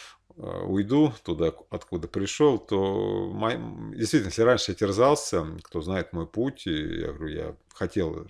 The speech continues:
э, поделиться с людьми истиной с разных сторон, вот эти все свои мысли.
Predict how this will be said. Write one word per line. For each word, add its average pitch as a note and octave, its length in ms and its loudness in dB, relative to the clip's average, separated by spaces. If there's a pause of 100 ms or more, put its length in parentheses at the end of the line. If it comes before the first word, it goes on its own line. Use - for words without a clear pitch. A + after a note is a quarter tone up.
э, - 300 -8
поделиться F#2+ 480 -2
с - 100 -12
людьми A2 380 -6 (140)
истиной E2+ 460 -6 (800)
с - 120 -10
разных F2 300 -2
сторон, G2+ 380 0
вот F#2 140 -6
эти D#2+ 120 -6
все F2 120 -8
свои F#2 200 -6
мысли. A2 340 -4